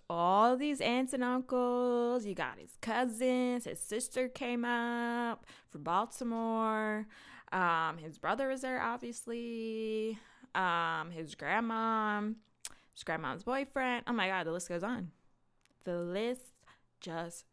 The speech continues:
goes on. I'm like, "Who are these people?" <laughs> You know, I'm used to just the four of us, you know, and the five of us once Abby came along, right? Now I'm like, "Who are you?"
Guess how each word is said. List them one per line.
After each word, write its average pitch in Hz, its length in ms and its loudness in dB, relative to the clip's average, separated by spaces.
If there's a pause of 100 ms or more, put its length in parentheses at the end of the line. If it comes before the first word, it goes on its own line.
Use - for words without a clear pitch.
(100)
goes - 360 -10 (240)
on. - 300 0
I'm 170 100 -10
like, 151 260 -8 (140)
"Who 170 480 -4 (220)
are 127 160 -10
these 123 200 -12
people?" 110 520 -6 (160)
<laughs> 254 100 8 (640)
You 254 120 4
know, 233 80 6
I'm 233 120 4
used 254 240 0
to 269 240 6
just 262 160 -4
the 285 60 0
four 320 220 6
of 415 80 6
us, 185 400 8
you 214 100 0
know, 208 100 0
and 208 140 -2
the 190 60 -2
five 214 280 8
of 262 100 -2
us 277 340 4
once 196 220 0
Abby 196 280 4
came 233 200 0
along, 226 560 2
right? 233 500 -2 (800)
Now 214 340 0
I'm 233 80 -2
like, 233 280 -2 (140)
"Who 247 340 -2
are 240 100 2
you?" 226 540 0